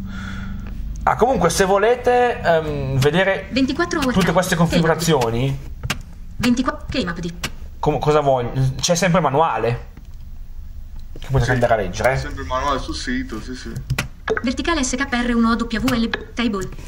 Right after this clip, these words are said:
Speaker 2: riga uno di tre. Buffers. General.
Speaker 1: Qui infatti abbiamo, mm, configurazioni generali, poi
Speaker 2: Buffers.
Speaker 1: buffers,
Speaker 2: Sound.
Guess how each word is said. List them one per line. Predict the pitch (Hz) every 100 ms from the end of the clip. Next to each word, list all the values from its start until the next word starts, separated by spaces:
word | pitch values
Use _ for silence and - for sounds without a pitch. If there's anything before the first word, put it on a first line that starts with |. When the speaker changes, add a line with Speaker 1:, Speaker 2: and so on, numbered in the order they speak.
| -
Speaker 2:
riga | 240 247
uno | 285
di | 277
tre. | 262 269 - - - - - - - - - - - -
Buffers. | 269 - 170 - - - - - - - - - -
General. | 240 269 175 165 - - - - - - - -
Speaker 1:
Qui | - 147
infatti | 135 127
abbiamo, | 143 139 139 135 135
mm, | 120 120 123 123
configurazioni | 127 127 127 127 127
generali, | 120 123 127 165 170 170
poi | 160 131 120
Speaker 2:
Buffers. | 120 160
Speaker 1:
buffers, | 165 - 175 170
Speaker 2:
Sound. | - 302 196 170